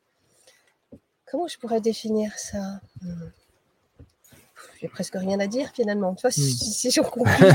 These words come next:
Speaker 1: tu vois, il y avait plus rien à dire.
Speaker 2: <laughs>
Speaker 1: Euh, voilà. Euh, oui, la, la discipline, la discipline, la structure d'une.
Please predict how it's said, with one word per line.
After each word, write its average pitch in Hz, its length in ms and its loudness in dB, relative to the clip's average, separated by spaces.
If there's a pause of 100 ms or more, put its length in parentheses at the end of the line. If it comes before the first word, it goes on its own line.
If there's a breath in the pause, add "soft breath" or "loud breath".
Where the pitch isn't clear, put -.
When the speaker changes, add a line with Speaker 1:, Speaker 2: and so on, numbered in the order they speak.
Speaker 1:
tu 170 60 6
vois, 277 220 12
il 254 60 10
y - 20 12
avait 262 220 6
plus - 160 2
rien 233 200 6
à 240 80 8
dire. - 200 0 (140)
Speaker 2:
<laughs> - 140 -8 (800 loud breath)
Speaker 1:
Euh, 202 460 2
voilà. 247 400 -2 (1120)
Euh, 185 40 -10 (680)
oui, 311 120 4
la, 254 100 8
la 233 280 6
discipline, 269 540 -2
la 214 240 2
discipline, 240 480 -6
la 220 80 2
structure 240 500 -2
d'une. 202 460 -4